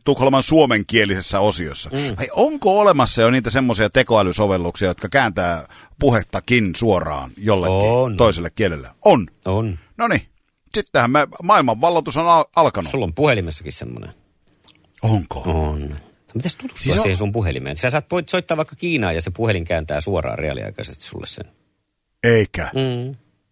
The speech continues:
Speaker 2: Ja sit se kääntää sun
Speaker 1: Onko
Speaker 2: puheen
Speaker 1: näin?
Speaker 2: kiinaksi. No on, no, no näin on.
Speaker 1: Aha. Siis onko Baabelin kala keksitty?
Speaker 2: On.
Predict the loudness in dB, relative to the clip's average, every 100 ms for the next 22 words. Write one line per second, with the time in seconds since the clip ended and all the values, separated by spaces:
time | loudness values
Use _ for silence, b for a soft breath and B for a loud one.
0 | _ _ -4 -4 -2 -2 0 -2 0 2
1 | 4 4 4 2 -2 -12 -6 -6 -6 -8
2 | -6 -2 -2 -2 -2 -2 -4 -6 -12 _
3 | _ _ _ _ _ _ _ _ _ _
4 | _ _ 0 0 2 -4 -8 _ _ b
5 | b b 0 2 4 4 6 4 6 6
6 | 6 4 4 2 4 6 6 4 2 2
7 | -4 -6 -14 -10 -2 2 2 0 -4 -8